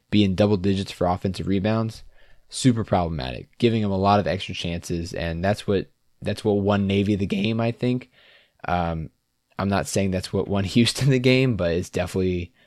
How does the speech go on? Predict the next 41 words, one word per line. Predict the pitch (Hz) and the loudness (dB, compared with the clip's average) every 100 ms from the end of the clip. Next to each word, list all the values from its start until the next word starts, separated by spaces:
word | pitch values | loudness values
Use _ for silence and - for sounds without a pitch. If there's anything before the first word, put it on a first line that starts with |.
| _ _ - | _ _ -10
you | 85 | -6
know, | 82 80 | -4 -4
definitely | 82 85 98 | -4 -4 -4
didn't | 87 78 - | -4 -4 0
hurt. | 107 113 - | 4 4 2
And | 92 92 | -4 2
Radford, | 101 123 123 98 92 87 - - _ | 4 4 4 2 2 0 -4 -16 _
you | - 87 | -8 -6
know, | 82 - | -6 -4
they | 98 | 0
got | 113 98 | 2 2
blown | 104 98 98 | 0 0 0
out, | 107 120 95 | 2 0 0
but | 87 82 - _ _ _ _ _ _ - | -4 -4 -8 _ _ _ _ _ _ -4
they | 104 123 165 | 6 8 8
had | 151 | 6
eleven | 113 104 110 107 | 6 6 4 2
offensive | 101 107 107 92 | 2 0 -2 -2
rebounds | 110 113 107 104 | 0 2 2 0
and | 101 87 | -2 -2
nineteen | 87 110 - - 120 110 | -2 -4 -6 -4 -2 0
defensive | 113 139 95 92 | 0 0 -4 -6
rebounds. | 80 78 69 50 | -6 -6 -6 -4
They, | - 127 - _ _ _ | 2 2 2 _ _ _
they | 104 139 | 2 4
were | 151 | 4
very | 110 117 117 | 4 6 6
close | 113 135 143 143 | 4 4 4 2
in | 92 | -2
that. | 85 - - _ _ _ _ | -2 -6 -8 _ _ _ _
So | - 110 101 98 - | -2 4 6 4 0
it's | - 107 | -6 0
kind | 135 139 | 4 4
of | 123 | 4
embarrassing | 104 113 117 - 95 95 | 2 2 2 0 -2 0
that | 95 - | -2 -2
we, | 101 92 - - | -4 -6 -8 2
not | 135 | 2
embarrassing, | 104 80 76 90 | 2 -4 -6 0
but | 101 - | 0 2
it's, | 120 - | -2 -4